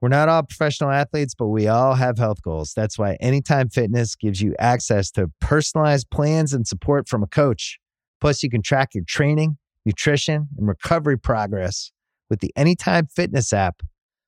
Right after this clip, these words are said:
just like the pros. With twenty-four seven access to more than five thousand gyms worldwide, get more from your gym membership. Visit anytime fitness dot com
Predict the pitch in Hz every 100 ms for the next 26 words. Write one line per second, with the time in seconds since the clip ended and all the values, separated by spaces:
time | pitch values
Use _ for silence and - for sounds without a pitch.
0 | _ _ _ _ - 160 - 87 78 -
1 | _ - 117 170 180 127 - - _ _
2 | - - 160 175 175 156 165 147 147 139
3 | - 151 131 123 113 107 95 117 113 107
4 | 110 110 92 87 101 92 90 92 82 104
5 | 101 98 _ _ _ _ 123 101 127 123
6 | 123 104 98 82 104 101 92 90 - 95
7 | 78 82 80 - 104 110 104 110 95 -
8 | 92 87 95 95 - 82 82